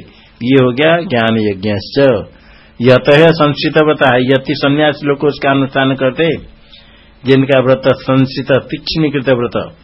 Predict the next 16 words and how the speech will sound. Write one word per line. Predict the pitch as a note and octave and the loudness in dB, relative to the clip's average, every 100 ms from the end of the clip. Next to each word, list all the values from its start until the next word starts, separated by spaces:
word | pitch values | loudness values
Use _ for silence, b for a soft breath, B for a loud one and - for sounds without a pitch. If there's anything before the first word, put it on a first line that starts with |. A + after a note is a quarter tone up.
| b b b | b b b
तीक्ष्ण | D#3+ D#3+ - | -4 -2 0
व्रत | E3 D#3 - A2+ G2 | 2 2 0 -2 0
बुद्धि | C#3 C3+ | -2 0
के | D#3+ | 0
स्तर | D#3 - D3 | 2 2 2
पर | C#3 C#3 | 2 2
होता | C3 C#3 | 2 2
है, | A#2 G2 E2+ - b b b b b - | 2 0 -6 -16 b b b b b -4
बौद्धिक | A2 D3+ D#3 E3 | 2 4 4 2
स्तर | D#3+ E3 D#3 | 2 4 2
पर | D3+ D3+ | 2 2
यह | D3+ D3+ | 4 4
ज्ञान | C3 C3+ C3+ | 4 4 4
यज्ञ | C#3 C3 B2+ | 4 4 2
होता | A#2 A2+ A#2+ | 0 0 2
है। | A#2+ D3 F#3+ G#3 | 4 4 2 0